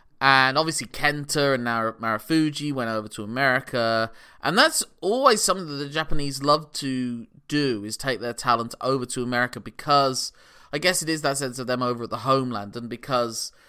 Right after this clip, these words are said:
the weekly press and everything's such an important thing, to have photographic evidence of them wrestling in America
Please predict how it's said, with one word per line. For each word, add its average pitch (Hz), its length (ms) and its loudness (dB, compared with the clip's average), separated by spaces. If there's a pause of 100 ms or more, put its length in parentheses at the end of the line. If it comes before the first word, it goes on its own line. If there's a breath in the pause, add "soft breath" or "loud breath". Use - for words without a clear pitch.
(240 soft breath)
the 123 80 -6
weekly 123 380 -6
press 156 400 8
and 127 100 -4
everything's 107 360 -8
such 110 220 -4
an 110 60 -10
important 107 540 -10
thing, 131 260 -4
to - 80 -14
have 135 380 4
photographic 135 680 -2
evidence 117 400 -8
of 107 80 -20
them 110 260 -6
wrestling 110 420 -4
in 107 80 -2
America 107 880 -6